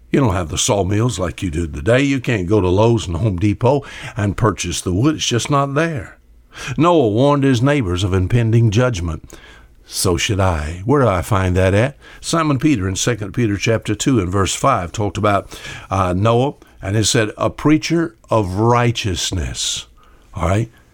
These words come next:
A preacher of right living. So I'm sure from the sides of that ark, from the bow of that ark, from the stern of that ark, from time to time, Noah looked at the masses of people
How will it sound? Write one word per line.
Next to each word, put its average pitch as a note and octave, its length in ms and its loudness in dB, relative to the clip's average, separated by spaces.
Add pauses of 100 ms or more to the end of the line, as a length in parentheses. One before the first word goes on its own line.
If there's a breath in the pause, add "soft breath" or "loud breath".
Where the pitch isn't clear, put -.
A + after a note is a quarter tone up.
(180 soft breath)
A D#2+ 120 -4
preacher - 480 0
of F2 260 -2
right G#2+ 420 0
living. F#2+ 680 2 (320 soft breath)
So - 160 0
I'm C#3 160 2
sure F#2+ 480 -2 (580 loud breath)
from G#2 280 0
the E2 240 0
sides A#2+ 400 0
of A#2+ 80 2
that B2 140 4
ark, C3 420 0
from A2 160 -2
the G2 80 2
bow B2+ 260 2
of A#2+ 60 -2
that B2+ 200 0
ark, C3 300 0
from A#2+ 140 -6
the A2+ 80 2
stern D#3+ 320 0
of D#2+ 80 -6
that E2+ 180 -4
ark, D#2 320 -6
from A2 160 -2
time A#2 300 2
to A#2+ 80 0
time, A#2 320 0 (260 loud breath)
Noah A2+ 360 4
looked A2+ 280 2
at E2 120 -8
the G2+ 100 0
masses A#2+ 480 0
of C3+ 180 -2
people F#2+ 420 -2